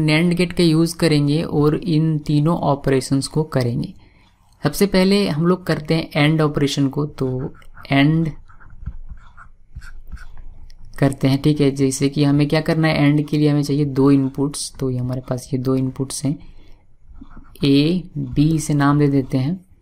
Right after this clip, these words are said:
और ये हमारा हो गया and gate।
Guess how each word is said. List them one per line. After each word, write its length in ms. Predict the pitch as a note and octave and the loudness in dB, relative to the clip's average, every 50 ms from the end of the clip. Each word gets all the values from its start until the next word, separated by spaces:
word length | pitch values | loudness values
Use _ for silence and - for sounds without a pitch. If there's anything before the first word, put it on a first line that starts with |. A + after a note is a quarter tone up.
| _ - - - - - - - - - - - - - _ - - | _ -20 -20 -20 -20 -20 -20 -20 -20 -20 -20 -20 -20 -20 _ -6 -2
और 340 | D3 C3+ C3 C3 C3+ - - - - _ - - - - - - - _ _ - - - - - - - - E3 | 0 2 2 2 0 -2 -6 -12 -20 _ -20 -20 -20 -20 -20 -20 -20 _ _ -20 -20 -20 -20 -20 -20 -10 -6 -2
ये 200 | C#3+ C#3 C#3+ C3+ | 0 2 2 2
हमारा 380 | C3 C3 C3 C3 C3 C3 C3 | 2 0 0 -2 -2 -2 -2
हो 120 | B2+ B2+ B2+ | -4 -4 -2
गया 200 | B2 - - - - - - | -2 -2 -2 -2 -4 -6 -4
and 220 | D3+ C3+ B2+ B2+ C3+ | -2 0 0 0 0
gate। 380 | D3+ D3+ D3+ - E3+ - - | -2 -4 -6 -8 -10 -10 -14